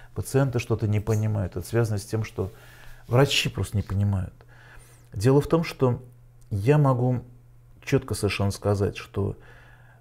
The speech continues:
а, мы фактически за вот эти последние двадцать пять лет нашей истории, мы в этом году отпраздновали наше двадцатипятилетие.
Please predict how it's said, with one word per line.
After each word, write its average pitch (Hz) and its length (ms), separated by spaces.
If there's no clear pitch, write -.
а, 104 300
мы 147 500
фактически 107 880
за 107 300
вот 120 180
эти 107 140
последние 107 880
двадцать 104 600
пять 104 240
лет 98 320
нашей 104 360
истории, 127 520
мы 101 120
в 107 40
этом 110 200
году 113 280
отпраздновали 113 580
наше 101 300
двадцатипятилетие. 104 1080